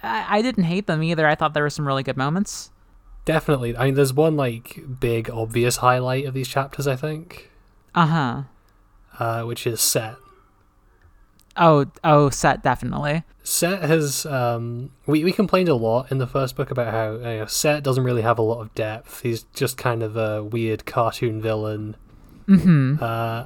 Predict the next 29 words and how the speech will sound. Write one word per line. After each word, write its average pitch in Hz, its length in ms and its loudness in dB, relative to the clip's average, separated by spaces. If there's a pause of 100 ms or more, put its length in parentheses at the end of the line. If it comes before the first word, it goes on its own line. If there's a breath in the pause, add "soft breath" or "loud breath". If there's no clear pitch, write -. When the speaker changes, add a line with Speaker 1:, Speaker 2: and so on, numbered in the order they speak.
(140)
Speaker 2:
and 127 440 4 (120)
absolutely 160 440 -2
nothing 123 260 2
has 113 80 0
been 117 140 -2
done 110 160 0
to - 80 -14
fix - 260 -6
that. 120 440 0
<laughs> - 40 -20 (960 soft breath)
Speaker 1:
Uh, 170 260 6
Speaker 2:
Um, 160 60 6
Speaker 1:
no, 170 200 6
Speaker 2:
wh- - 20 2
Speaker 1:
definitely 143 280 2
not. 123 280 -4 (140)
Speaker 2:
what 139 220 6
has 135 100 2
been 135 160 4
done 127 160 4
instead 123 760 0
is, 113 340 -4
uh, 113 460 -6
we've 117 220 -2
leaned 117 260 2
into 113 240 -4
making 113 280 -8
him, 113 180 -6
like, 107 420 -10